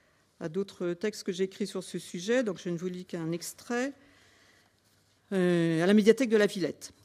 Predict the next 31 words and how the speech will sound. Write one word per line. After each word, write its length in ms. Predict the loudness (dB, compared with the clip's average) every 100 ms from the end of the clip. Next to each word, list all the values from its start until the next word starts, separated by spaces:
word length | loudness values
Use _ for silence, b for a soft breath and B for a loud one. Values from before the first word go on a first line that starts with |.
| 0
Il 100 | 4
y 20 |
en 60 | 6
a 60 |
même 180 | 8 6
qui 100 | 6
nous 220 | 4 6
ont 20 |
demandé 300 | 4 4 4
s'ils 220 | 2 0 0
pouvaient 140 | 0
faire 180 | 0 0
des 80 | 0
photocopies 580 | 0 -2 -2 0 0
du 100 | -2
plan 160 | 0 0
de 60 | 2
classement, 500 | 0 -2 -4 -6 -6
donc 220 | -12 -10
un 300 | -10 -10 -14
plan 120 | -12 -12
de 60 |
classement 300 | -10 -8 -6
qui 120 | -8
est 40 | -10
spécifique 600 | -8 -6 -6 -6 -8 -8
à 60 |
la, 180 | -10 -10 -10
à 80 | -14
la 80 |
Villette. 340 | -14 -16 -18